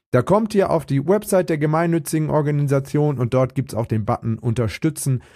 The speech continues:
Dort könnt ihr auf jeden Fall was dalassen. Es gibt auch Merch zu kaufen, Stecker, äh, Sticker, Aufkleber fürs Auto, achte auf Motorradfahrer.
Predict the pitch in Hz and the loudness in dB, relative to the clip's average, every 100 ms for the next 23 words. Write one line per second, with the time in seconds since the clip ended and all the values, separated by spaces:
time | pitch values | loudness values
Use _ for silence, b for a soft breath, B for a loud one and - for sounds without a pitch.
0 | B - 127 - 160 190 175 - 139 110 | B 2 2 4 2 2 0 0 -2 0
1 | 139 180 170 156 143 143 - 104 117 101 | 0 2 0 2 2 0 -2 -2 -2 0
2 | 139 175 175 165 151 113 135 175 160 175 | 2 2 2 0 -2 -4 -4 -4 -2 0
3 | 160 185 214 - - 170 175 170 165 160 | 2 2 0 -4 -6 0 0 0 -2 -4
4 | - 185 190 196 151 - 202 214 185 - | -2 -2 0 -2 -2 -2 -2 2 2 4
5 | 190 185 - 165 151 151 196 180 - 170 | 2 0 2 2 4 2 2 0 2 2
6 | 165 170 160 - 135 143 151 170 151 139 | 2 0 0 0 -2 0 -2 0 0 0
7 | - 139 135 127 | 2 2 2 0